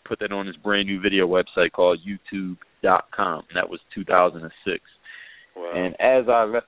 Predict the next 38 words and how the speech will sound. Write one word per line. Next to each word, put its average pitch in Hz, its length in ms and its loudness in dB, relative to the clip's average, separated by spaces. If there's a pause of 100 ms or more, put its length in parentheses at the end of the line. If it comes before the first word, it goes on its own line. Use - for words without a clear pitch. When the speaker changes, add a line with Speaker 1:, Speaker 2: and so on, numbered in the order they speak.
Speaker 1:
that 104 120 -4
video 104 380 -2
up - 160 -4
there, 90 160 -6
that 90 100 -4
was 87 160 -10
really 113 220 -8
just 90 240 -14
for 90 60 -14
me 101 180 -8
to 90 80 -6
watch 95 360 2
for - 60 -20
myself. 90 480 -6
It 90 80 -14
wasn't 98 240 -6
really 92 300 -6
for 90 80 -20
me 90 80 -8
to 85 80 -8 (100)
show 95 220 -2
off 101 160 2
'cause 87 100 -10
nobody 95 320 0
knew 98 140 -6
who 92 140 -2
I 87 100 2
was 120 260 4
at 87 100 -14
that 87 180 -8
point. 90 220 -16 (160)
I 98 60 -12
hadn't 101 180 -6
even 90 220 -12
signed 92 220 -6
a 80 40 -12
contract 104 560 -6 (120)
to 101 80 -12